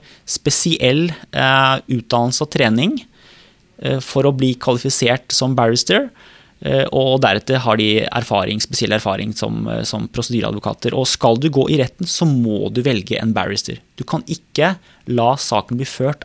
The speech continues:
av en solicitor. Solicitoren har en, eh, rolle som rådgiver forut for en rettssak.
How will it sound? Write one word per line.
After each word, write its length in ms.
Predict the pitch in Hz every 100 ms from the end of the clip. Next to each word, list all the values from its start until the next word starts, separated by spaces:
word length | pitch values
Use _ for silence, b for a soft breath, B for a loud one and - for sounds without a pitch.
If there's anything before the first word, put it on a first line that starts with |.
| -
av 140 | 107
en 60 | 110
solicitor. 340 | 120 - -
Solicitoren 640 | - 151 135 131 165 214 196
har 260 | 135 123
en, 200 | 139 156 - B B B B -
eh, 580 | 131 135 131 131 135 - 143
rolle 260 | 156 123 127
som 160 | 147
rådgiver 760 | 147 151 139 101 104 110 120 175
forut 500 | - - 113 107 -
for 100 | 117
en 120 | 113
rettssak. 540 | 98 - - - -